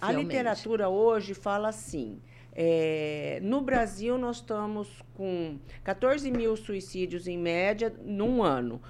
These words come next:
Speaker 1: No
Speaker 2: Hum.
Speaker 1: mundo, é um suicídio a cada quarenta segundos. Então, é algo absurdo, alarmante, de saúde pública, que realmente tem que ser visto por um,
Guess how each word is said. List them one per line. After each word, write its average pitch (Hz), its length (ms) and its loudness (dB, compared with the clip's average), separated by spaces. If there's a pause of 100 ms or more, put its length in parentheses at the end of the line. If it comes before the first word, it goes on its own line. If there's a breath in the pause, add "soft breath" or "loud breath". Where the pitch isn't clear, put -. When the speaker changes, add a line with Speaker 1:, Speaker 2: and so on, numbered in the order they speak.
(140 loud breath)
Speaker 1:
No 240 220 4
Speaker 2:
Hum. 294 40 4
Speaker 1:
mundo, 240 640 4
é 180 260 2 (100)
um 349 200 6
suicídio 247 600 -4
a - 20 -4
cada 226 240 -2
quarenta 220 480 -2
segundos. 180 1040 -4
Então, 220 260 -2
é 220 140 -2
algo 214 480 0
absurdo, 190 1080 0
alarmante, 180 1000 -2
de 185 180 -4
saúde 202 520 2
pública, 175 500 0
que 185 100 -10
realmente 220 540 0
tem 226 200 -4
que 233 60 -10
ser 202 200 -4
visto 196 320 -8
por 185 240 -4
um, 185 180 -6